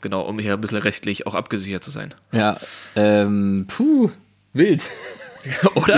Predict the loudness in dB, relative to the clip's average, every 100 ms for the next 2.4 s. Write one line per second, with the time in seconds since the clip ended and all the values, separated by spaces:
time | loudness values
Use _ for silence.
0 | 4 4 4 4 2 0 0 2 2 4
1 | 4 4 2 2 0 -2 -2 -2 -2 0
2 | 4 4 2 -8